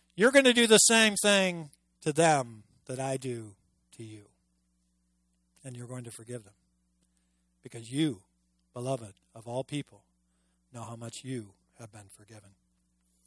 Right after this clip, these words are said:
Well, I hope for the sake of your love for God and for the sake of your love for each other as believers and for the sake of the ministry of the gospel,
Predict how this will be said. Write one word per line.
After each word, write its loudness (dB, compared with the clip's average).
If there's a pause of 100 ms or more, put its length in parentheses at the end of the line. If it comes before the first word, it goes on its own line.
(600)
Well, -6
I -4
hope -2
for -10
the -8
sake -2
of -8
your -2
love 0
for -8
God 2
and -4
for -8
the -8
sake 0
of -8
your -4
love 2
for -6
each -4
other 2
as -2
believers -2
and -8
for -8
the -8
sake 0
of -4
the -2
ministry -4
of -2
the -6
gospel, -10